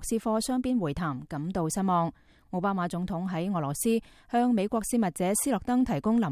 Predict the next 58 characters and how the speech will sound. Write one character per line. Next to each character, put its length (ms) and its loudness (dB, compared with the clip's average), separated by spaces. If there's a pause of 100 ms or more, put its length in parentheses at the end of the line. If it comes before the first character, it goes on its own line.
(140)
時 120 -2
庇 140 0
護 140 0
之 140 0
後， 260 4 (220)
取 160 2
消 100 0
咗 260 0
同 280 -2
普 180 -4
京 220 -4
嘅 200 -2
會 160 -2
談。 320 0 (480)
曾 160 -4
經 160 -2
係 200 0
蘇 260 0
聯 220 2
克 140 -4
格 100 -4
勃 260 -2
官 160 2
員 240 2
嘅 200 0
普 220 -2
京 200 2
批 460 -2
評 180 0
美 100 0
國 140 2
情 200 -2
報 160 0
官 220 4
員 240 4
將 220 2
斯 140 0
諾 80 0
登 180 0
一 60 2
案 280 2
處 140 -4
理 160 -2
得 100 -2
好 160 -2
差。 320 2 (280)
佢 120 0
話 160 4 (240)
美 100 4
國 120 2
本 180 -2
來 160 0
可 120 0
以 140 0
喺 160 0
斯 160 2
諾 140 4
登 200 2